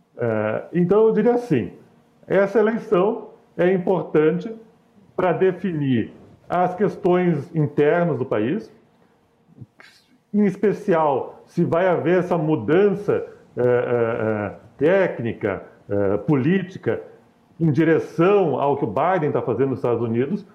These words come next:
ou se a, ou se a Alemanha vai se posicionar e posicionar a União Europeia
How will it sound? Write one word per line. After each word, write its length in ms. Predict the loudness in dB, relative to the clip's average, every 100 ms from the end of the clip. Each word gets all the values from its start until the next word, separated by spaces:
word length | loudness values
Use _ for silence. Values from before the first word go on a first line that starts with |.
| _ 0
ou 240 | 2 2
se 240 | 0 0 2
a, 340 | 2 0 0
ou 140 | 0 0
se 160 | 0
a 60 | 0
Alemanha 500 | 2 2 2 0 -2 -10 -20 _ -8
vai 240 | -4 -4 -6 -16 -18
se 120 | -6
posicionar 540 | -2 0 0 0 0 0
e 40 |
posicionar 920 | 0 0 0 0 0 0 -2 -6 -14 -6
a 220 | -2 0
União 200 | 0 0
Europeia 540 | 0 0 0 2 -2